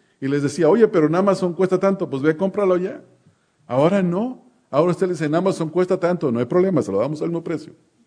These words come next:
En el momento. Todo es rápido, todo es rápido. Pero la Escritura nos manda esperar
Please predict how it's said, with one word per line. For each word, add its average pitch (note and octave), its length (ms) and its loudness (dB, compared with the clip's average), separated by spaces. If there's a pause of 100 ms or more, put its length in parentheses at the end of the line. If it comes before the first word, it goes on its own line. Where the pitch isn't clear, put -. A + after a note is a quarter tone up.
(800)
En A#2+ 140 -6
el A2+ 80 -4
momento. C#3 540 -8 (680)
Todo F#3+ 260 0
es D#3+ 120 -8
rápido, G#3 640 -6 (520)
todo F#3 240 -4
es F3 100 -8
rápido. G3+ 440 -10 (640)
Pero B2 160 -4
la B2+ 80 -6
Escritura B2 500 -6
nos A#2+ 180 -8
manda F3 440 -10 (520)
esperar A#2 840 -10